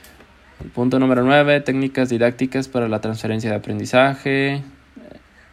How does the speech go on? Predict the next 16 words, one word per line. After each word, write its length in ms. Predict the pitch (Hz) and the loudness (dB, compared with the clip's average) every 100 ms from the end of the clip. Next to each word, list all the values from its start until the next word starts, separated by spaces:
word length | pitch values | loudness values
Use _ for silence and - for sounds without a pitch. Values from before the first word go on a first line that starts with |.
| _ - | _ -10
El 160 | 110 | -8
punto 240 | 107 117 117 | -4 -4 -2
número 260 | 113 107 | -2 -2
diez, 240 | 110 127 127 | 2 2 2
dinámicas 540 | 117 117 120 120 117 | -2 -4 -4 -6 -6
grupales 400 | 117 110 117 113 | -6 -4 -4 -4
para 160 | 120 107 | -6 -8
la 100 | 107 | -8
capacitación. 880 | - 113 - 104 - 117 127 131 131 - - - - _ _ _ _ - | -10 -12 -12 -12 -6 -2 -2 -2 -6 -18 -20 -20 -20 _ _ _ _ -12
El 120 | 110 | -10
punto 340 | 120 120 123 123 | -6 -6 -4 -2
número 340 | 123 120 113 | -2 -2 0
once, 520 | 120 131 131 135 135 | 0 0 -2 -2 0
las 160 | 127 120 | 0 -4
competencias 580 | - 113 110 113 113 110 | -6 -6 -4 -6 -6 -6
laborales. 840 | 107 110 117 127 127 123 123 123 | -4 2 4 4 2 0 -2 -6